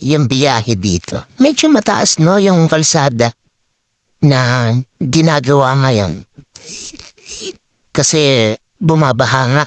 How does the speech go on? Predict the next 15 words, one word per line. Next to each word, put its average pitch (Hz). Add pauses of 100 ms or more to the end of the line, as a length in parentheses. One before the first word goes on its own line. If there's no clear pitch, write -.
sa 123
lugar 123
na 107
ito. 107
At 127
bago 165
gawin 185
ito, -
sira-sira 135
na 113
rin 113
talaga 127
yung 104
kalsada 123
rito. 107